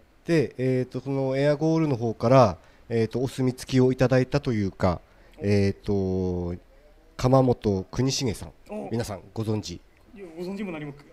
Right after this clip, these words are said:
Speaker 2: 鎌本ですよね。
Speaker 1: 神様ですよね。
Speaker 2: <laughs>
Speaker 1: はい。
Speaker 2: 世界の鎌本ですよね。
Speaker 1: はい。えーと、えー、組み立て三分、片付け三分ということで、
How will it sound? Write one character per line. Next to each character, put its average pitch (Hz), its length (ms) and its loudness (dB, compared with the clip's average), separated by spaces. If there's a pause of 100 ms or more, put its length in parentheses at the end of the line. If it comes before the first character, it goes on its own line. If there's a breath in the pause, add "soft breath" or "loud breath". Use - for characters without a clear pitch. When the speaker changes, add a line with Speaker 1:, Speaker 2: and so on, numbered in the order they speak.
(200)
Speaker 2:
鎌 214 260 -8
本 240 180 -2
で - 80 2
す - 60 -2
よ - 80 -8
ね。 123 80 -12
Speaker 1:
神 160 200 6
様 123 200 2
で - 100 2
す - 80 -4
よ 95 60 -4
ね。 92 180 -6
Speaker 2:
<laughs> - 40 -8
Speaker 1:
は 110 180 4
い。 98 40 2
Speaker 2:
世 90 40 -2
界 - 140 -10
の 175 60 -10
鎌 170 200 -8
本 - 20 -8
で 185 60 -8
す - 40 -14
よ 165 60 -8
ね。 135 60 -6
Speaker 1:
は 120 160 6
い。 92 200 -6 (580 soft breath)
え 117 260 6
ー - 20 -2
と、 110 880 6 (340)
え 104 260 0
ー、 - 40 -10
組 131 140 0
み 131 60 2
立 135 120 4
て 131 80 0
三 120 220 2
分、 92 240 -6
片 - 240 -2
付 123 200 -4
け - 60 -4
三 127 160 4
分 104 180 -2
と 104 100 -2
い 98 80 0
う - 40 -6
こ - 100 -8
と 92 120 -8
で、 80 160 -8